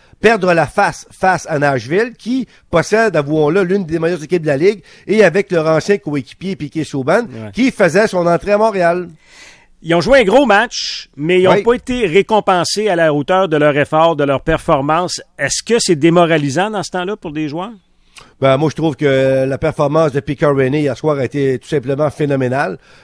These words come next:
Speaker 1: Euh, le Canadien aurait dû gagner ce match-là sans aucun doute, mais c'est ça des fois, hein. Tu sais, on,
Speaker 2: Mm.
Speaker 1: lorsque tu affrontes, euh, l'un des meilleurs gardiens de but de la Ligue, alors Picard Rainey hier soir était prêt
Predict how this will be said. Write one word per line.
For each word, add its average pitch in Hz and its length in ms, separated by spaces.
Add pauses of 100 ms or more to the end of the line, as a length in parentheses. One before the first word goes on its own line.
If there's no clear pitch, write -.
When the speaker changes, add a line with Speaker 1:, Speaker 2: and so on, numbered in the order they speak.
Speaker 1:
Euh, 123 140
le 139 100
Canadien 147 440
aurait 139 260
dû 120 140
gagner 143 360
ce 143 120
match-là 143 420
sans 131 240
aucun 135 260
doute, 165 300
mais 180 240 (300)
c'est 165 140
ça 226 140
des 180 140
fois, 196 220
hein. 196 180
Tu - 80
sais, 214 80
on, 175 240
Speaker 2:
Mm. - 20
Speaker 1:
lorsque 185 260
tu 175 160
affrontes, 180 420
euh, 151 140
l'un 175 120
des 160 140
meilleurs 165 220
gardiens 156 280
de 147 60
but 156 120
de 147 40
la 151 120
Ligue, 202 240 (340)
alors 151 320
Picard 180 300
Rainey 170 240
hier 175 160
soir 190 200
était 165 240
prêt 170 340